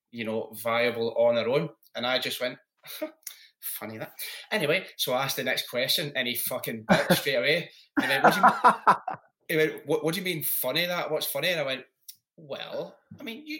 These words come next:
Speaker 1: you sound like a nice guy. Um, do you mind if I speak frankly?" So he's like, "Okay, yeah, on you go."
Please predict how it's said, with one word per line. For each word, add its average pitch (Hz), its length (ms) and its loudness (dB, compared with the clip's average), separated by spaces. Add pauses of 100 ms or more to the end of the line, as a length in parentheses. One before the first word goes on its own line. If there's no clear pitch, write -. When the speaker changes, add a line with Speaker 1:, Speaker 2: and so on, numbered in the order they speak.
Speaker 1:
you - 80 -10
sound 143 280 -4
like 123 240 -6
a - 20 -8
nice 101 400 -8
guy. - 440 -12
Um, 160 340 -10
do 285 80 -10
you 330 80 -8
mind 196 160 -4
if 190 100 -4
I 160 80 -6
speak 131 300 -12
frankly?" 147 500 -8 (380)
So - 120 -4
he's 123 120 2
like, 127 240 -2 (120)
"Okay, 160 380 4
yeah, 165 140 4
on 160 160 4
you 131 120 0
go." 147 320 0